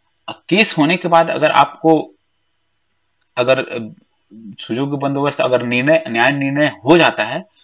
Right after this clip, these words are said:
तो उसको फिर से, मतलब compliance भी, और order का compliance भी डीसीएलआर को ही कराना है। मतलब ये एक ऐसा act है जिसमें कि अगर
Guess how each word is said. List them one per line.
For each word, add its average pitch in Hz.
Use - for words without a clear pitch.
तो -
उसको 165
फिर 151
से, 214
मतलब 170
compliance 151
भी, 104
और 113
order 127
का 170
compliance 160
भी 156
डीसीएलआर 147
को 151
ही 208
कराना 101
है। -
मतलब 165
ये 160
एक 170
ऐसा 131
act -
है 156
जिसमें 147
कि 185
अगर 135